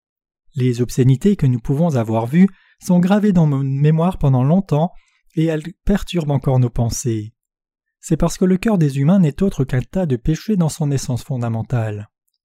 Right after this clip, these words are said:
Donc, nous devons admettre honnêtement ces traits devant Dieu comme une masse de péchés. Et il est sage de reconnaître que nous sommes liés à l'enfer par le juste jugement de Dieu et de lui demander notre salut.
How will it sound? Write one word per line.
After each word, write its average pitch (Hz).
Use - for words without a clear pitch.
Donc, 131
nous 139
devons 151
admettre 160
honnêtement 147
ces -
traits -
devant 113
Dieu 147
comme 170
une 160
masse 139
de 117
péchés. 113
Et 127
il 113
est 113
sage 170
de 123
reconnaître 120
que 143
nous 117
sommes 110
liés 151
à 165
l'enfer 175
par 151
le 139
juste 139
jugement 123
de 131
Dieu 151
et 165
de 170
lui 170
demander 180
notre 135
salut. 107